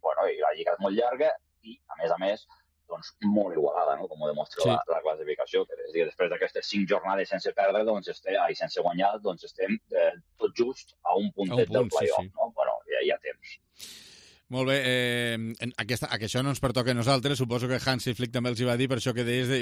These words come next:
Speaker 2: s'ha de sortir concentrat al partit, també va passar <laughs> al, al, al Lluís Companys ahir, on el Barça va rebre un gol al, al minut quatre. Bueno, un, una ocasió claríssima al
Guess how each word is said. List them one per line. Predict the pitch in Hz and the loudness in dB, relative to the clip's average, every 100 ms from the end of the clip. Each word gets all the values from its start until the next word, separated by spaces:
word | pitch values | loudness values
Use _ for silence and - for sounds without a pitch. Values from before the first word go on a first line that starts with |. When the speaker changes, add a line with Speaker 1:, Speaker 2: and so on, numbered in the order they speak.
| 117 | 0
Speaker 2:
s'ha | 117 | -2
de | 120 | -2
sortir | 127 127 | -2 -2
concentrat | 123 120 127 120 123 | -2 -2 -2 -2 0
al | 127 | 0
partit, | 120 104 127 | 0 0 -2
també | 127 120 123 | 0 0 2
va | 120 | 0
passar | 120 120 120 113 117 - | 0 0 0 0 -2 -2
<laughs> | 139 - | -4 -2
al, | 131 120 104 98 101 90 107 | -2 -2 -4 -10 -12 -6 -2
al, | 110 107 107 117 | 0 0 -4 -2
al | 113 110 | -2 -2
Lluís | 113 123 | 0 -2
Companys | - 123 117 123 120 | 0 0 4 2 4
ahir, | 123 120 139 - - - - | 2 2 0 -4 -18 -20 -8
on | 113 123 | -2 0
el | 113 113 | 0 -2
Barça | 110 135 | 0 2
va | 127 | 2
rebre | 123 117 120 | 2 2 4
un | 117 120 | 2 2
gol | 120 123 143 | 2 2 2
al, | 123 117 | 2 0
al | 117 110 | 0 0
minut | 110 123 117 | 0 0 2
quatre. | 139 151 117 | 2 2 2
Bueno, | 131 151 | 0 2
un, | 127 127 - 147 | 2 2 0 0
una | 131 147 | 4 6
ocasió | 131 139 123 | 6 4 2
claríssima | 127 131 139 156 | 2 2 2 2
al | 147 | 2